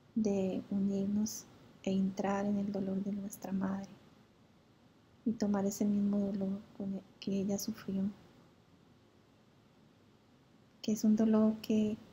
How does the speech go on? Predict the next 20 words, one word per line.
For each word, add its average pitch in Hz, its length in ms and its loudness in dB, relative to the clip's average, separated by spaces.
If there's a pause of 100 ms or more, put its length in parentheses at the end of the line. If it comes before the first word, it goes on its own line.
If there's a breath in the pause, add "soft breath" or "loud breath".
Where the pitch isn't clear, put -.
(440)
continúa 208 760 2
formándose 202 920 -4
en 202 140 0
el 196 100 -2
corazón 190 520 -4
de 190 260 -6
la 196 160 -6
Virgen 196 500 -6 (1080)
por 214 160 0
tantas 208 640 -4 (280)
almas 196 400 -2
que 220 100 -6
están 185 280 -6
sufriendo 202 760 -2 (880)
la 196 100 0
enfermedad, 190 760 0 (1160)
las 202 220 -2
injusticias, 202 840 -2
las 185 200 -6
calumnias. 196 840 -4